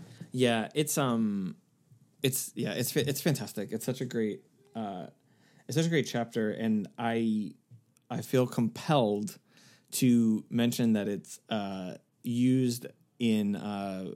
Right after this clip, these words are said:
the first, uh, chapter of, uh, the edited collection Post Theory, which we talk about every once in a while. Um,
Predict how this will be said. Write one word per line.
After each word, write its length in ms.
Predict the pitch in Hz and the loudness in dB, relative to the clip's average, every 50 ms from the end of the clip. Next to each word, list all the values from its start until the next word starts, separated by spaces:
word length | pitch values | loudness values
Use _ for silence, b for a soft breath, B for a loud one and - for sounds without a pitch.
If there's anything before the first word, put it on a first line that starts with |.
| - _ _ _ _ _ | -14 _ _ _ _ _
the 140 | 117 110 | -6 -6
first, 560 | 110 - - - 123 123 123 - - - - - - _ - - - - | -6 -6 -2 0 0 0 0 -4 -8 -12 -14 -18 -18 _ -16 -16 -12 -10
uh, 300 | 101 101 92 92 95 92 117 - - - | -8 -6 -6 -6 -6 -8 -10 -12 -12 -6
chapter 500 | - 151 143 135 139 - 120 107 101 98 | -2 -2 -2 -2 -2 -2 -2 -2 -2 -4
of, 280 | - 101 104 98 101 101 | -6 -8 -8 -8 -8 -8
uh, 200 | 95 92 92 90 92 87 - _ _ _ - - - _ _ _ _ _ | -8 -8 -8 -8 -10 -12 -14 _ _ _ -20 -20 -20 _ _ _ _ _
the 200 | - - 107 104 - - | -4 -2 -2 -2 -4 -2
edited 260 | 117 120 120 117 110 - | -2 0 0 0 0 -2
collection 380 | - 110 107 - - 107 101 | -2 -4 -4 -4 -6 -6 -6
Post 280 | - - 110 98 - - | -4 -4 -4 -4 -4 -6
Theory, 220 | 98 98 95 92 | -6 -6 -6 -6
which 160 | 90 95 - | -8 -8 -8
we 60 | 101 92 | -10 -8
talk 180 | 104 95 - | -8 -8 -8
about 180 | - 95 107 101 | -8 -8 -8 -8
every 160 | 98 101 101 | -8 -8 -8
once 160 | 95 95 - | -8 -8 -8
in 60 | - | -8
a 40 | 107 | -8
while. 140 | 104 98 b b b b b b b b | -8 -8 b b b b b b b b
Um, 360 | 120 120 117 110 107 101 90 | 0 2 4 4 2 0 0